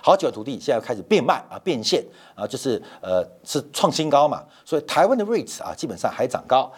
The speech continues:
可大陆reits却大跌。通常reits是对于这个，呃，利率很敏感的，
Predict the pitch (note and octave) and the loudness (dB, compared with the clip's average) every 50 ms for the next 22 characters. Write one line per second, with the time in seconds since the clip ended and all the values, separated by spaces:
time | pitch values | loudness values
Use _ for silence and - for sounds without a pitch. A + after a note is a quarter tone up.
0 | - - _ - D#3 E3+ E3+ - B3+ G#3+ F#3+ G3 E3+ - - - - C3+ B2+ D#3 | -20 -20 _ 2 4 4 6 4 4 4 4 2 0 -2 -4 -6 -6 -2 0 0
1 | A#2+ F#2+ - - C#2+ - - - - - - _ - F4 F#4 F#4 F#4 F4 - E3+ | 0 -2 -4 -10 -16 -20 -20 -20 -20 -20 -8 _ 6 6 6 6 2 0 -2 -2
2 | E3 F3+ G3 B3+ B3+ D#3 - - - - - - B2+ A2 - F3+ C#3 G#2+ F#2+ F#2+ | -2 -2 -2 -2 -2 -4 -4 -8 -14 -14 -12 -12 -12 -4 -2 -2 -2 -2 -2 -6
3 | G2 G#2 G#2 - D3+ C3 - - G2+ F#2 E2+ E2 D#2+ D#2 - - - - - - | -8 -8 -6 -4 -6 -4 -2 -2 0 0 2 0 0 -4 -6 -12 -18 -20 -20 -8
4 | - G#2 C#3 G#3+ G#3 E3+ D#3+ C3+ - D3 C3+ A2 F#2 A2+ D#3 - G#2 D#2 C2+ - | -4 2 4 4 4 4 2 0 -2 -2 -2 -2 -6 -6 -4 -4 -4 -4 -8 -14
5 | - | -20